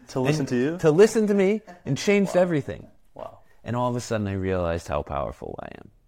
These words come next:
Speaker 2: And everywhere else I went, I realized, like, the influence that we have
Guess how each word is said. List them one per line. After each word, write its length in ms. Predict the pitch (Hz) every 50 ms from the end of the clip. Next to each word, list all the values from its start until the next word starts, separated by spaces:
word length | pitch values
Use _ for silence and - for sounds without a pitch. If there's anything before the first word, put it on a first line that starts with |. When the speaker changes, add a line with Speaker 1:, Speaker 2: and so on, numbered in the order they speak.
| _ _ _ _ _ _ _ _ _ _ _ _ _ _ -
Speaker 2:
And 100 | 90 90
everywhere 420 | 95 98 110 113 107 104 101 98
else 240 | 95 92 92 - -
I 100 | 82 82
went, 260 | 85 87 87 98 -
I 60 | - 87
realized, 580 | 82 73 80 90 101 101 85 - - - -
like, 140 | - - -
the 160 | - 90 - -
influence 800 | - 101 107 117 107 - - 117 120 131 143 151 143 - - - - _ _ _
that 180 | - - - -
we 200 | 104 98 104 113
have 500 | 104 92 90 - 50 - - - -